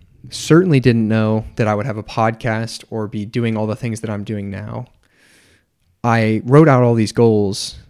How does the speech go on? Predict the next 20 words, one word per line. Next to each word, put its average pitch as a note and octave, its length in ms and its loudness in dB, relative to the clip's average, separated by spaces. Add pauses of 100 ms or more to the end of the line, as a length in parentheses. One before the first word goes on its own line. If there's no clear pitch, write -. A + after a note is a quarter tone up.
(140)
for D3 220 2
myself G#2+ 720 0 (680)
and A#2+ 180 -4
believed D3 560 2
tremendously B2 520 0
that A#2 140 -2
they G#2 100 -2
would F#2+ 120 -2
happen, E3 500 -2 (340)
especially D3 520 0
by A#2 140 0
putting A#2+ 300 -2
them A2 140 -4
down G2+ 380 -4
in G#2+ 160 -10
pen. G2 440 -6 (420)
I've A#2+ 120 -6
talked - 260 -2
before C#3+ 360 -4
about G#2+ 520 -4